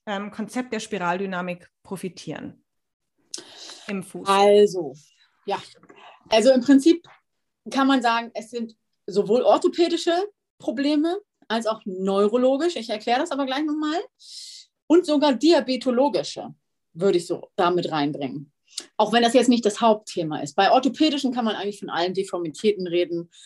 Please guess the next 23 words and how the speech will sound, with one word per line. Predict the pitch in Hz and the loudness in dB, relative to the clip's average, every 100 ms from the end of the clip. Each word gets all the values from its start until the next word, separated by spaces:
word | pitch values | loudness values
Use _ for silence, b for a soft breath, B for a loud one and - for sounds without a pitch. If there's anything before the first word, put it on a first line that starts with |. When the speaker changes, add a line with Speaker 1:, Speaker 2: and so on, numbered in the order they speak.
| B | B
Speaker 2:
sei | - 170 175 | 0 4 4
es | 175 | 2
jetzt, | 165 156 - - | -6 -6 -8 -6
äh, | 151 | -4
Hallux | 185 190 185 | -2 -2 -2
valgus | 165 170 170 - | 0 0 -2 -6
klassisch, | 175 165 170 165 170 | -8 -4 -4 -4 -6
äh, | 156 - 196 | -10 -4 -4
Rigidus, | 185 170 165 175 - | -4 -4 2 2 2
also | - | 0
alles, | 165 220 202 | 2 0 0
was | 214 | -2
mit | 214 | -2
Arthrosen | 190 - 208 214 208 | -4 -2 4 4 4
auch | 147 - | -6 -12
zu | 185 | -16
tun | - 185 180 175 | -8 -6 -4 -4
hat, | 165 - B B B | -8 -8 B B B
mit | 190 - | -4 0
deformierten | 226 208 196 208 - 185 | 4 4 6 4 2 -4
Zehen, | - 233 214 214 202 196 208 b b | -2 2 6 6 4 -2 -8 b b
ja, | 165 185 220 - | -4 -2 -2 0
ähm, | 185 185 185 | 0 0 -4